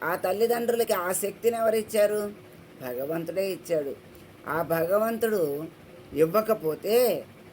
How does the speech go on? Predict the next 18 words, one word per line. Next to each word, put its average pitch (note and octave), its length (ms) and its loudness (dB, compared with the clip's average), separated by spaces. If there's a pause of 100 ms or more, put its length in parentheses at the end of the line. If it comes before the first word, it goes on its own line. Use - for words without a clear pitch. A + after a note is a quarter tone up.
(200)
ఈ F#3 140 -2
శరీరం G#3+ 680 0 (960)
రాదు, D#3+ 540 -2 (520)
నిలవదు. E3 580 2 (680)
ఆ C#3+ 40 -6
భగవంతుని E3+ 720 -2
శక్తి G3 360 2
లేకపోతే G3+ 560 0
నిలవదు. D#3 520 -4 (680)
అందుకని D#3+ 680 -2 (680)
ఆ E3+ 320 -4 (100)
శరీరము, G3+ 800 4
ఆ D#3+ 100 -2
భగవంతుడిచ్చిన G3+ 960 0
శరీరాన్ని D#3 680 -4
భగవంతుడికి D#3 720 -4
అర్పించాలి. C3 800 -6 (520)
భగవంతుడిచ్చినటువంటి F#3+ 1700 0